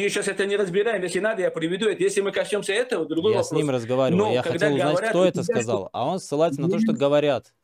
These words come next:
Speaker 2: А кто говорит, он не, не знает, кто говорит. Я им говорю,
Speaker 1: Миллион.
Speaker 2: ну, я им говорю,
Speaker 1: Курбан,
Speaker 2: я им
Speaker 1: миллион
Speaker 2: говорю,
Speaker 1: примеров можно
Speaker 2: и, я ему
Speaker 1: привести из
Speaker 2: отвечаю.
Speaker 1: миллионов, и вы
Speaker 2: Я ему
Speaker 1: выбрал именно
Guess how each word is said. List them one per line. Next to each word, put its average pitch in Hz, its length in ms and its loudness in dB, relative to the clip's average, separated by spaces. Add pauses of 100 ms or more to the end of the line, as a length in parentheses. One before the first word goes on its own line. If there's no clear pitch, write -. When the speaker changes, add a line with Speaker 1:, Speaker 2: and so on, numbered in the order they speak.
Speaker 2:
А 113 100 -8
кто 190 220 -2
говорит, 175 300 2
он 147 180 -2
не, 143 160 -4
не 135 240 -6
знает, 127 420 -8 (300)
кто 117 120 -8
говорит. 98 360 -8 (880)
Я 123 140 0
им 180 120 -2
говорю, 160 420 4
Speaker 1:
Миллион. - 640 0
Speaker 2:
ну, 135 80 4
я 156 100 6
им 185 100 2
говорю, 175 480 6
Speaker 1:
Курбан, 160 180 -2 (320)
Speaker 2:
я 139 200 0
им 180 60 2
Speaker 1:
миллион 208 140 4
Speaker 2:
говорю, 165 180 2
Speaker 1:
примеров 208 380 0 (100)
можно 190 180 -6
Speaker 2:
и, - 40 -14 (260)
я 143 80 2
ему 160 40 4 (120)
Speaker 1:
привести 151 200 0
из 135 60 -4
Speaker 2:
отвечаю. 147 300 2
Speaker 1:
миллионов, 220 320 -2
и 185 80 -2
вы 196 180 -2 (400)
Speaker 2:
Я 117 220 -4
ему 202 140 4
Speaker 1:
выбрал 202 100 0
именно 202 60 0